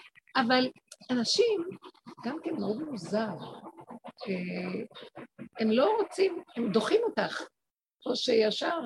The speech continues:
אומרים, "תגידי לי פרטים", וכל מיני דברים שאין לי כוח לך. "תבוא, תראה, תגיד, תמדוד, נדבר." נגיד לך מה,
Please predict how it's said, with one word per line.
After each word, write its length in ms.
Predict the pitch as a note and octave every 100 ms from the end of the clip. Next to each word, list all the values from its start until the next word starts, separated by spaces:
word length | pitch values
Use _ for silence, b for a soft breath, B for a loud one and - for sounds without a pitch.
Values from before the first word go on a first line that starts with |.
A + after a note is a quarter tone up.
| A#3
אומרים, 440 | A#3+ A3+ B3+ A#3+ - A3 -
"תגידי 320 | G#3 A#3 E4+
לי 200 | B3+ B3 -
פרטים", 420 | A3 A3 - B3+ F#3 E3+ G3+
וכל 440 | - - - G#4 -
מיני 220 | A#4+ F4
דברים 240 | A3 B3 D#4+
שאין 220 | A#3 B3
לי 100 | E4
כוח 180 | F#4 F4+
לך. 180 | - - _ -
"תבוא, 540 | G#4+ A#3+ D#4 A3 G3 -
תראה, 640 | - F4+ C#4 - C4 A#3 G3 D4
תגיד, 680 | C4+ A#3 G3+ G3 F#4 D#4+ F#3+
תמדוד, 600 | C#4+ F#4 D4 B3 C#4 C4+ - B B B -
נדבר." 720 | C4 D4+ D#4 A#4+ B4+ C4+ F#3 - _ _ _ A3
נגיד 220 | A#3 C#5 C#5
לך 140 | -
מה, 240 | - G#3